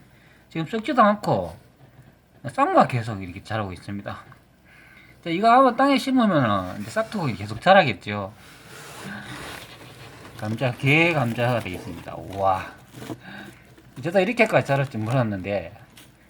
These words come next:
이 박스 열어보니까 이제 엄청나네요. 자, 이거 아마도 갖다 이제 나중에 버려야 될 것 같은데.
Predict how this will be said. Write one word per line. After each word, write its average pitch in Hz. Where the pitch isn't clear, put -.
이 107
박스 139
열어보니까 113
이제 92
엄청나네요. 113
자, -
이거 139
아마도 170
갖다 -
이제 104
나중에 120
버려야 160
될 104
것 -
같은데. 87